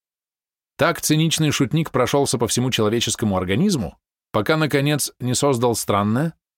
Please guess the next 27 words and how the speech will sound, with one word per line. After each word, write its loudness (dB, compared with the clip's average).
состоящее 0
из -6
клочков -2
и 2
заплаток -2
существо, -2
некое 0
подобие 2
человека, 0
наделенное 0
лишь 0
отдельными 0
частицами -2
живой 0
плоти. -8
Он 0
заявил, 0
что -2
именно 0
к -14
такому 0
будущему -2
медленно, 0
но 0
верно 2
движется -2
человечество. -4